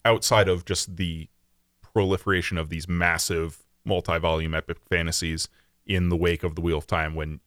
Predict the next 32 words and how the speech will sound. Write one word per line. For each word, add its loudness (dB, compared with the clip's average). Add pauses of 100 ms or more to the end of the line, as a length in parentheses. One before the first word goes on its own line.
(140)
almost 0
immediately 0
after 0
that -6
success, -6
we -8
see -6
things -6
like -10
The -2
Sword 2
of -8
Truth -8
popping -2
up -4
and, -10 (560)
uh, -2
you -8
know, -2
A -2
Song 0
of -6
Ice 0
and -6
Fire 0
and, -10 (140)
uh, 0 (100)
and, -4 (120)
you -20
know, -20
Malazan -4
and -12